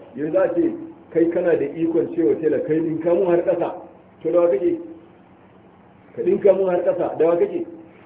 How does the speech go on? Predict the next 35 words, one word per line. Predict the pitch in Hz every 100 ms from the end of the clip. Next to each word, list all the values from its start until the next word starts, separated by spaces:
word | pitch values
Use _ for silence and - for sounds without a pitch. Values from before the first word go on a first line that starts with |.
| - 151
Da | 165
Annabi | 214 -
sallallahu | 196 190 175
alaihi | 170
wasallam | 175 170
kake. | 160 - - - - -
Annabi | 180 233
sallallahu | 226 214
alaihi | 208
wasallam | 208
ya | 202
ce | 202
a | - 170
ɗaga | 202 208 175 170 - - - -
sama | 196 185
da | -
idon | 196 180 170
sawu, | 156 147 151 151 -
sai | 202
ka | 220
zo | 220
kana | 226 202
cewa, | - - - -
"Kai | 180
ni, | 185 202 208 - -
ka | 160
hana | 180 196 196 190
ni | 190
ba | 202 196
ka | 185 175
san, | 202 202 - -
ba | 143 170
irin | 196 185
wa'innan | 170 165 175
mutane, | 180 170